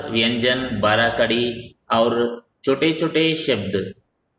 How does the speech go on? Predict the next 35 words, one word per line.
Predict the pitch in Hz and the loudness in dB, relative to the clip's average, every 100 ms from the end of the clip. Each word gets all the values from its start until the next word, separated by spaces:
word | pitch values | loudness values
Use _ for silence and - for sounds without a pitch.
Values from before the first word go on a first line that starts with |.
| - | -10
दो | 110 127 | -2 2
अक्षर | 127 127 131 120 | 2 0 -2 2
वाला, | 117 113 113 | 2 2 0
तीन | 113 117 120 | 0 -2 0
अक्षर | 110 110 110 | -2 -2 0
वाला | 107 107 107 | 2 2 0
कैसा | 107 107 117 | 0 0 0
लिखना | 113 101 104 95 95 - _ _ | 0 -2 -4 -4 -4 -8 _ _
सीखा | - 113 110 98 | -4 -2 -2 -2
था। | 92 90 90 - _ _ _ _ _ - | -2 -4 -6 -14 _ _ _ _ _ -4
आज | 139 151 | 0 0
हम | 151 143 139 | -2 -2 -2
सीखेंगे | 131 - 131 127 117 104 104 - - _ - | -2 -2 -2 0 2 2 0 -8 -18 _ -2
कोई | 165 | 2
भी | 165 165 | 2 2
बड़ा | 123 123 123 | 2 2 0
शब्द | - 120 107 | 0 -2 -2
दिया | 110 107 107 | 0 2 2
गया | 104 101 | 2 0
तो | 98 101 98 98 - - | -2 -2 -4 -6 -16 -14
भारतीय | - 110 110 113 | -4 -2 0 0
लिपि | 110 104 | 0 -2
में | 101 98 98 - 127 | -2 -6 -8 -12 -8
हम | 131 | -4
उसको | 107 104 107 104 104 - _ | -4 -2 -2 -2 -4 -12 _
कैसा | 110 107 120 117 - - - | -4 -2 0 -2 -4 -8 -6
लिख | 107 | -4
सकते | - 95 92 - | -4 -6 -6 -8
हैं। | - - _ _ _ _ _ 123 | -12 -16 _ _ _ _ _ -6
ठीक | 127 | -4
है, | 151 - - - _ _ | -4 -6 -12 -20 _ _
तो | 165 | -2
हम | 160 160 | 0 -2
शुरू | - 156 | 0 0
करेंगे | 151 139 127 117 117 | 0 0 0 0 -2